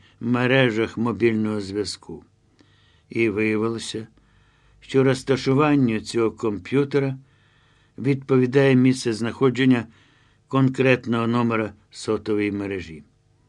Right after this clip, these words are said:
Їхнє розташування ідентичне. Розумієте? Телефон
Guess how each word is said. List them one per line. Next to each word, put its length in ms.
Їхнє 800
розташування 1040
ідентичне. 840
Розумієте? 840
Телефон 680